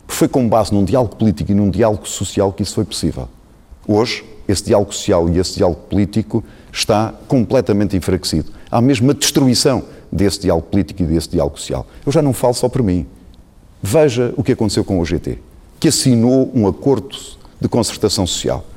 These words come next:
e que no outro dia se veio queixar que o governo não tinha respeitado esse acordo e que tinha que ir falar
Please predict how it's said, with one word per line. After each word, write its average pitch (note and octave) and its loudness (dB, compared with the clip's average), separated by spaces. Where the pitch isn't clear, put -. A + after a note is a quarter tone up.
e C3 4
que - -2
no C#3 4
outro C3 0
dia A2 4
se - -6
veio D3+ 2
queixar D#2+ 0
que - 2
o - 6
governo A2 2
não A2+ 4
tinha A#2 2
respeitado - 0
esse E2 -2
acordo D2 -6
e B2 2
que - -8
tinha D#3+ 4
que - -2
ir C3 2
falar A2 0